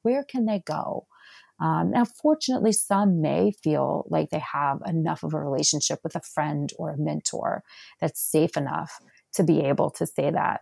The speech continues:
But, but from what I heard, there's that, you know, that's, it's, it's not the majority, right? There's a lot of students who feel like, "I can't even utter this." Um, and for some, you know, they may have no framework for even how to make sense of it because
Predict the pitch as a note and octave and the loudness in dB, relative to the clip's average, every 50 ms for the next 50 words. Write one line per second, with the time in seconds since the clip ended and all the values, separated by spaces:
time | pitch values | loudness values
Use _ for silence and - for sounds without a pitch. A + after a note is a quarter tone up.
0 | - _ E3+ F3 F3 - - _ _ _ _ _ _ _ _ _ _ _ _ E3+ | -2 _ 2 2 2 0 -4 _ _ _ _ _ _ _ _ _ _ _ _ 2
1 | E3+ - - - F#3+ G3 G#3 G#3 G#3 G3+ G#3 F3 - - B3+ B3 A3+ G3 F#3+ F3 | 2 2 2 2 4 4 4 4 4 2 2 0 -2 -2 0 2 2 2 2 2
2 | - F#3+ F#3 E3+ - - - _ - - _ - _ - - G3 F3+ D#3+ - - | 0 0 -2 -2 -4 -6 -10 _ -20 -20 _ -20 _ -16 -8 -4 -4 -4 -2 0
3 | F#3+ G3 F#3 F#3 F#3 F#3 - - - - F3 F#3 F#3 F#3 - - - - - - | 0 2 2 2 2 0 -2 -4 -6 -4 0 0 0 0 0 -4 -4 -2 -2 -2
4 | D#3+ - - - E3+ - _ F#3+ F#3 - - F#3 G3 G3+ G#3 F#3+ F#3+ E3+ - - | 0 0 -2 -4 -6 -2 _ -2 0 2 4 4 4 4 4 2 0 0 2 0
5 | - - - - - - - - - - _ _ _ - D#3+ D#3 - - - - | -2 -2 -2 -4 -6 -8 -10 -10 -12 -14 _ _ _ 0 0 0 0 0 -2 -4
6 | D#3+ D#3+ D#3+ D#3 D#3+ D3+ E3 F3 - - E3 D#3 D3 - - C#3+ - - D3 C#3+ | -2 -2 -2 0 0 0 0 0 0 0 0 0 0 -2 -4 -6 -6 -4 -4 -4
7 | B2 - - C3 - - D#3 D#3 D#3 D3 D3+ C#3 - - C#3+ - - - - - | -4 -6 -8 -14 -10 -8 -6 -4 -4 -4 -4 -4 -4 -6 -6 -6 -6 -8 -8 -8
8 | - - - - - - - - - - - - - - - D#3+ D#3 D3+ D3+ D3+ | -6 -4 -4 -4 -4 -6 -16 -20 -20 -18 -18 -20 -8 -4 -2 0 0 2 2 2
9 | D3 C#3+ - - _ _ - - _ - F3 E3 D#3+ D#3+ - E3 E3 - - B3 | 0 0 -2 -8 _ _ -20 -20 _ -2 0 0 0 2 0 0 0 2 2 2
10 | C4+ B3+ F#3+ F#3+ F#3+ F#3+ - G3 G3+ G3+ G#3 G3 A3 G#3+ G#3 G#3+ G#3+ A3 G3 G#3 | 2 2 2 2 2 2 2 2 2 2 2 2 2 4 4 2 2 0 0 0
11 | G3+ F#3 G3 F#3+ G3+ G#3 G#3 - - G3+ G#3 G#3 F#3 E3 D#3 - - - - - | 0 2 2 4 4 2 2 0 -2 0 0 2 2 0 0 -2 -4 -4 -4 0
12 | - F#3 E3 F3 - - E3 E3 E3+ E3 - - - - - C3+ D3+ F3 - - | 0 0 -2 -2 -4 -4 -4 -2 -2 -2 -2 0 0 -2 0 0 -2 -2 -2 -2
13 | C3 C3 A2+ - - - - - E3+ D#3 C#3+ - | -2 -2 -2 -2 -4 -6 -4 -2 -2 0 0 -2